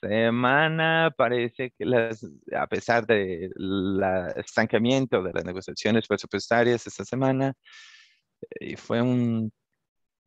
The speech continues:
torbellinos entre las cámaras, vimos muchos, eh,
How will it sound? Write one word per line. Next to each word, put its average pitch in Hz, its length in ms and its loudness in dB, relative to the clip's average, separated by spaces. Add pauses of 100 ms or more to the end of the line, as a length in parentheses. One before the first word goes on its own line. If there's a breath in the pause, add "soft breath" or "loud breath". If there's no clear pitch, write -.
(300)
torbellinos 110 1160 0
entre 104 300 -2
las 101 180 0
cámaras, 131 600 0
vimos 147 520 -8
muchos, 135 1120 -6
eh, 107 680 2